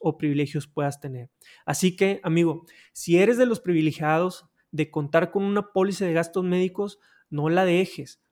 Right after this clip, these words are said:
Por el contrario, asegúrate de que siempre esté presente en tu presupuesto. Y si eres aún de los que no tienen, no lo dudes más. Escríbeme y con gusto te ayudo a encontrar la mejor opción.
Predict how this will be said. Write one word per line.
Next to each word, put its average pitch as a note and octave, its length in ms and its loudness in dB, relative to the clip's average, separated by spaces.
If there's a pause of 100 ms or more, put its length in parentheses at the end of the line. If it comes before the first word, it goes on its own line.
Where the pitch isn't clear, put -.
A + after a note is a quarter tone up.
Por D3+ 160 2
el D3 100 -2
contrario, D3 760 0 (280)
asegúrate E3 800 2
de G#3 160 2
que E3 80 -4
siempre F3+ 480 0
esté F#3+ 240 -4
presente F#3+ 480 -4
en G3+ 100 -4
tu - 120 -8
presupuesto. E3+ 800 -4 (360)
Y D#3+ 100 -4
si F3+ 160 4
eres A#3+ 220 6
aún A3+ 240 4
de A#3+ 60 6
los A#3 180 2
que F#3+ 80 -4
no F#3 180 0
tienen, G#3 440 -2 (220)
no F3+ 280 4
lo G#3+ 180 6
dudes G3+ 320 4
más. D3+ 320 -4 (240)
Escríbeme G#3+ 600 2
y A3+ 60 -6
con F3 220 0
gusto G#3 340 0
te A3 100 0
ayudo F#3 180 4
a G3+ 40 2
encontrar F#3 360 -4
la F#3+ 80 -2
mejor F#3 260 -2
opción. F#3 400 -4